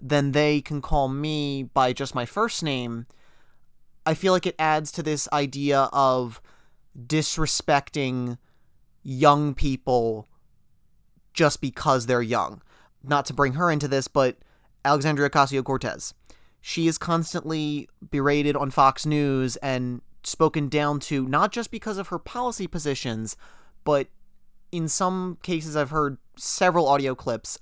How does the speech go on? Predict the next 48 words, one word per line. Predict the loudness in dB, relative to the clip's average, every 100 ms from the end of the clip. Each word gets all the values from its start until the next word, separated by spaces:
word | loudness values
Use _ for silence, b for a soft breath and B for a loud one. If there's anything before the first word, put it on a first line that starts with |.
| 0
of | 2 2 -2 -8 b b b b b b _ _ -16
hosts | 2 4 4 0
from | -2 -2
the | -4
shows | 0 2 2 0 -2
saying, | 0 0 0 -2
you | -2
know, | -2 -2 -4 b b b b _ -6
"It | -4
sounds | 0 0 0
like | -2
this | -4 -4
is |
something | -4 -4
that | -4
was | -4
written | -6 -6
for | -2 0
a |
high | 0 -4
school | -2 -2
paper," | -2 -6 -10 -12 -14
and, | -14 -12
and, | -12 -12 -14 b b -12
you |
know, | -10
"She | -8 -8
should | -4
go | -2 4
back | 4 2
to | -4
school," | -6 -2 0 2 2
and | 0 -4
things, | -8 -10 b b -6
very, | -2 -2 -2
like, | -4 -4
belittling, | -4 -2 -2 -2 -2 -4 -6
berating, | -6 -2 0 0 0 0 -2 -6 -10 _ _ _ _ _ _ -4
very | 0 0 2
obvious | 4 4 2 0 -2
that | -4
it's | -2
about | 4 4 2
her | -4
age, | -6 -8 -12 -12
and |
it's | -6
very | -4